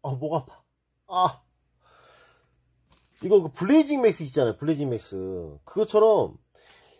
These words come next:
이렇게 길고 얇은 게 되게 많아요, 이게.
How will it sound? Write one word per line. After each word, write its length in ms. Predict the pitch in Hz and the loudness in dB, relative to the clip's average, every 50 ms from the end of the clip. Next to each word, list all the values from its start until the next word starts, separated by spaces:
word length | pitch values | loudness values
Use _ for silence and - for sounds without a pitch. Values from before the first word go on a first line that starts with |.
| _ _ | _ _
이렇게 320 | - 190 226 202 - 214 170 | -12 -10 -10 -8 -8 -8 -10
길고 600 | - - - - - 190 226 285 311 320 320 233 | -10 -10 -8 -6 -4 -4 0 2 4 6 8 8
얇은 300 | 175 165 190 196 233 220 | 8 8 6 4 -2 -6
게 100 | 175 139 | -6 -8
되게 440 | - - - - 190 247 359 403 427 | -8 -10 -16 -14 -12 0 6 6 8
많아요, 460 | 240 175 165 170 170 165 156 147 139 | 8 8 8 8 6 6 4 4 2
이게. 720 | 135 123 123 123 120 120 127 127 120 110 104 90 82 76 | 0 -2 -2 -2 -2 -2 -2 -2 -4 -6 -6 -10 -12 -16